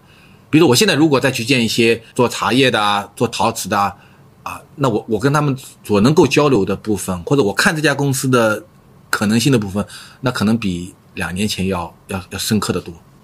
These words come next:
另外，我对速度的理解也会有不一样，那可能跟我的人生走到今，今天也有关系啊。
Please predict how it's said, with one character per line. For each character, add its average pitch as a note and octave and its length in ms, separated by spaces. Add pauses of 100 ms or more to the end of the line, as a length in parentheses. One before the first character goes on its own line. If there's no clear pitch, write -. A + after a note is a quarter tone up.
(220)
另 D3 120
外， D#3 40
我 A#2 120
对 D3 100
速 F#3 140
度 A3 140
的 E3 100
理 G#2+ 100
解 G2+ 140
也 E2+ 80
会 F#2 140
有 F2 80
不 - 100
一 F2+ 80
样， E2+ 180 (160)
那 D3+ 100
可 C3+ 100
能 C#3+ 120 (140)
跟 E3 120
我 C3+ 140
的 G#2 60
人 A2 180
生 C3+ 220
走 F2 140
到 G#2+ 100
今， A#2 300
今 A#2+ 120
天 A#2 140
也 G#2+ 60
有 F2+ 100
关 F#2 200
系 - 180
啊。 E2+ 180